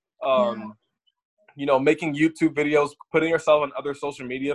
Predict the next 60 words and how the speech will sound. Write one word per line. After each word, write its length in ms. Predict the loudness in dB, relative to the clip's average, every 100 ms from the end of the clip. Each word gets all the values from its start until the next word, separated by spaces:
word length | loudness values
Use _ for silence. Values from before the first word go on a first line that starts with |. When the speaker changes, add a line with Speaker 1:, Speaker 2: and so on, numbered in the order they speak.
| -2
Speaker 1:
platforms 500 | -2 -2 -4 -6 -8
and 80 | -14
just 140 | -14 -10
putting 180 | -8
yourself 300 | -8 -2 -2 -2
out 140 | -4 -4
there 120 | -8 -6
gives 200 | -8 -8
you 60 | -8
something 420 | -6 -6 -6 -10 -8
to 60 |
do. 360 | -6 -4 -4 -8 _ _ _ -4
Speaker 2:
Mm-hmm. 200 | -4 -4 -8 -6
Speaker 1:
Um, 280 | -2 -2 -6
especially 400 | -6 0 0 0
with 120 | -4
the 80 | -6 -4
TikTok 340 | -4 0 0 2
algorithm 540 | 2 2 -2 -2 -2
where 160 | -2 -2
it 80 | -4 _
puts 200 | -10 -8
you 100 | -6
in 80 | -2
front 160 | 0 0
of 80 | -2
a 60 |
whole 120 | -2
bunch 200 | -4 -6 -6
of 60 |
people, 240 | -8 -6 -8
just, 140 | -8
you 120 | -4 2
know, 200 | 2 0
for 60 | -4
people 220 | -4 -4
to 60 | -6
see. 200 | -4 0
Speaker 2:
Yeah. 140 | 0 -2 _ -20 -10
Speaker 1:
It 60 | -2
could 100 | 0
be 100 | 0
fun 380 | 0 4 4 2
just 200 | -2 0
wanting 220 | 0 0 0
to 40 |
get 120 | 2
out 160 | 4 4
there 120 | 0
and 120 | -4
do 80 | -6
something 300 | -8 -8 -10 -2
funny, 380 | 2 4 2 -4 _ _ _
whether 220 | 0 2 2
it's 120 | -2
for 220 | -2 0
others 360 | 0 0 -2 -2
or 120 | -4
for 140 | -4 -8
yourself. 600 | -10 -6 0 0 0